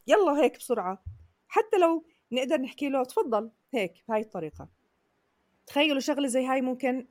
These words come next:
عن جد تزرع فيه إنه هاي وحدة ما بتعرفني مثلا، وأنا مش مهم بالنسبة لها، بس عم بتعاملني باحترام.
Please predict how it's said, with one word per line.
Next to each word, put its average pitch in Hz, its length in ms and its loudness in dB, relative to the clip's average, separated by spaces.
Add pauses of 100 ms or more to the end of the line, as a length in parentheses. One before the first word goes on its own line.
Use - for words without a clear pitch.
عن 233 80 -2
جد 277 140 2
تزرع 226 280 -6
فيه 226 240 -2
إنه 233 300 -2
هاي 285 240 2
وحدة 254 340 -2
ما 269 100 2
بتعرفني 240 520 0
مثلا، 240 420 0 (440)
وأنا 277 320 0
مش 320 280 0
مهم 311 220 2
بالنسبة 254 340 -2
لها، 285 140 0
بس 247 180 -2
عم 254 120 -2
بتعاملني 285 480 0
باحترام. 233 480 -2